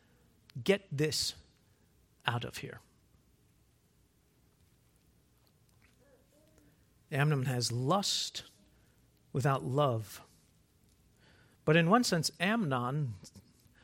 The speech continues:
as, uh, Doctor Davis read, reads this, he says, "Amnon is not the most dangerous character in this passage. Jonadab is the most dangerous character."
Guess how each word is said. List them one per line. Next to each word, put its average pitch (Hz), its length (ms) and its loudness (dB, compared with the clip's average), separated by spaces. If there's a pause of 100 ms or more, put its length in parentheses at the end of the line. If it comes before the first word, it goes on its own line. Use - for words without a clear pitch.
(180)
as, 139 280 2
uh, 127 180 0 (680)
Doctor 156 300 4
Davis 151 400 2 (1000)
read, 143 420 4
reads 139 380 0
this, 135 300 -4
he - 120 -14
says, 131 340 -2 (140)
"Amnon 175 460 -2
is 131 100 0
not 190 320 -2
the 156 80 -2
most 139 320 -2
dangerous 123 640 -2
character 127 480 -6
in 120 160 -6
this 113 160 -6
passage. - 720 -10 (880)
Jonadab 120 840 -2
is 123 180 -2
the 131 80 -4
most 123 320 -4
dangerous 156 680 -2 (200)
character." - 600 -8